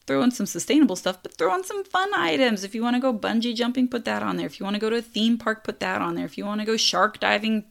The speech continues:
<laughs> add that to the list too. <laughs> It's your list. You get to put on it whatever you want. Have fun with it,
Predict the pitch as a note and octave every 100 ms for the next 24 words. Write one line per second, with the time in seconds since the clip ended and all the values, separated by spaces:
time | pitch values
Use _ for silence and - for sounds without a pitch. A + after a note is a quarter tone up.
0 | _ _ - D#4 C#4 C#4+ - - - F3
1 | A#3 B3+ C#4 C4+ C4+ C4+ C#4+ - - C4
2 | D4 F3+ - - C4+ C4+ C4+ - A#3 -
3 | - - - - - _ _ _ _ C4+
4 | C4+ - C#4 C#4+ C#4+ C#4 C4+ - - _
5 | _ _ _ A3+ B3+ D4+ C4+ - C4+ C4
6 | C4 C#4 C#4 - C4 C4 C4 C4+ D4 C4+
7 | F4 B3 - C#2+ - _ _ _ _ _
8 | _ - A#3+ C#4 C#4 - A#3+ F#3+ E3+ E3
9 | E3 F3